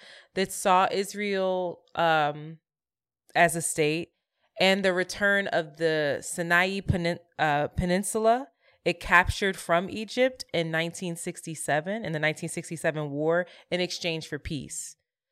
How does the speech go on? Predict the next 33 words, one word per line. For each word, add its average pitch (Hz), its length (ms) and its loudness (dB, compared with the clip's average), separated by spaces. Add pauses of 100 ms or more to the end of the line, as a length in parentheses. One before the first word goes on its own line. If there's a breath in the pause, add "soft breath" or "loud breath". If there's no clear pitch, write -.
(120)
So 147 260 -2
they 160 180 4
gave 220 300 8
back 208 280 10 (180)
the 190 120 -6
peninsula, 240 880 6 (160)
and 151 100 0
then 160 120 2
Egypt 170 300 0
was 151 100 -4
like, 151 120 4
"Okay, 160 320 4
cool, 156 260 0
you're 139 180 0
a 135 40 -4
state." - 340 -10 (600 soft breath)
Um, 156 480 2 (100)
the 175 100 0
treaty 220 460 -2
also 220 440 6
limited 196 460 0
the 180 80 -4
number 175 320 0
of 147 140 -6
troops - 800 -8 (200 soft breath)
stationed 196 800 0
on 170 240 0
the 196 80 -2
border 165 480 0
between 185 600 -6 (180)
Egypt 226 400 -2
and 226 160 -6
Gaza, 240 560 2